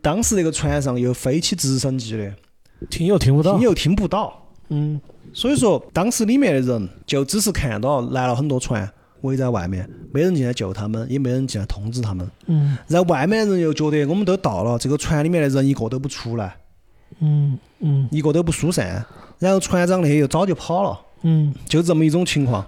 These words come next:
Speaker 2: 哇，太怪了，这个事情。
Speaker 1: 嗯。而直到十二点零四分，海军的海难救助队才终于到了现场。然而，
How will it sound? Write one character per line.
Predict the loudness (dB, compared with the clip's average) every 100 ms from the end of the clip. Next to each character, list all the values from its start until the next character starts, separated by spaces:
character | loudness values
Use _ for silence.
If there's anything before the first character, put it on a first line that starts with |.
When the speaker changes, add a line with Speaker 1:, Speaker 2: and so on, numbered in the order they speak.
| -2
Speaker 2:
哇， | 0 0
太 | 2 0
怪 | 2 2 4
了， | 2
这 | 2
个 | 0
事 | 0 -2
情。 | 0 0
Speaker 1:
嗯。 | -2 -2 -4 -12 -20 -18 -18 -20 -20 -20 -20 -20 -20 -20 -18 -6
而 | -4
直 | -2 -2
到 | 0 -2 -2
十 | -2 0 0
二 | -2 -2
点 | -2 0
零 | 0
四 | 0 -2 -4
分， | -4 -6 -6
海 | -8 -6 -2 -2
军 | -2 -2
的 | -2
海 | -4 -4 -2 -2
难 | -2 -4
救 | -6 -6 -6
助 | -6 -4
队 | -6 -10 -16 _ _ _ _ _
才 | -14 -6 -6
终 | -4 -4 -2
于 | -4 -4
到 | -6 -6
了 | -6
现 | -6 -8 -10
场。 | -10 -12 -8
然 | -6 -4 -4
而， | -4 -4